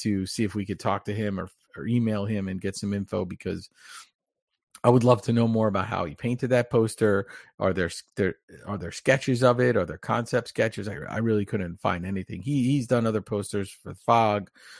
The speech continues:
Arthur. He did album covers for Gladys Knight and Stevie Wonder. Um, it seems like he focuses on fine art now, but, um,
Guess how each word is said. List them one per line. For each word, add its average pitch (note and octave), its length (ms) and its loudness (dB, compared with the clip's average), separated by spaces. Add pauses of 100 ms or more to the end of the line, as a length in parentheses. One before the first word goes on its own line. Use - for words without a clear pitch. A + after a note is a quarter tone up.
(160)
Arthur. A2 460 6
He F#2+ 80 2
did F#2 220 -2
album G#2+ 300 -2
covers G2+ 340 -2
for F#2+ 140 -4
Gladys F2+ 460 -4
Knight A#2 320 -2
and G2+ 300 -8 (240)
Stevie G2+ 380 -2
Wonder. A2+ 680 2
Um, F2 380 -8
it A2 100 -8
seems A2+ 240 2
like G#2 140 -2
he G#2 100 -2
focuses F#2+ 420 -6
on F#2 200 -4
fine G#2+ 280 -2
art G2 220 -2
now, A2+ 220 0
but, F2+ 260 -8 (640)
um, F#2 580 -6